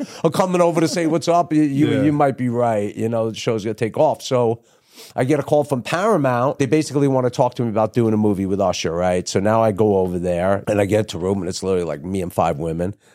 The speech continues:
Speaker 1: And again, I'm really anxious. And, and I forgot who the main exec was, but she looks at me and she goes, she's like, "Rob, baby, you don't have to pitch anything today. Today, we're pitching you."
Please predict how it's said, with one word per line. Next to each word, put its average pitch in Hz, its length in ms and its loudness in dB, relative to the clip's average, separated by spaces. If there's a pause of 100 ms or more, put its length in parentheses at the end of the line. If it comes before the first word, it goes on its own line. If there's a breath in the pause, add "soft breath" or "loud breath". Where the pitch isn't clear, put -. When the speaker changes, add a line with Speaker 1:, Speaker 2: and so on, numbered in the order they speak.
(580 loud breath)
Speaker 1:
And 95 120 2
again, 98 300 4
I'm 101 100 2
really 110 220 4
anxious. 104 460 2 (120)
And, 92 220 0
and 95 340 0 (160)
I 90 100 0
forgot 95 300 2
who 98 80 2
the 92 60 2
main 92 200 2
exec 85 300 0
was, 87 160 2
but 85 140 -6
she - 120 0
looks 85 180 -2
at 85 40 -4
me 85 60 0
and 80 80 -4
she - 80 -12
goes, 85 300 -4 (420)
she's - 200 -10
like, 92 80 -4
"Rob, 101 220 2
baby, 92 420 0 (500)
you 95 100 4
don't 107 120 4
have 95 200 -2
to - 100 -6
pitch - 280 -2
anything 85 280 0
today. 82 320 -10 (480)
Today, 101 240 2
we're 95 220 0
pitching - 500 -6
you." 87 240 -8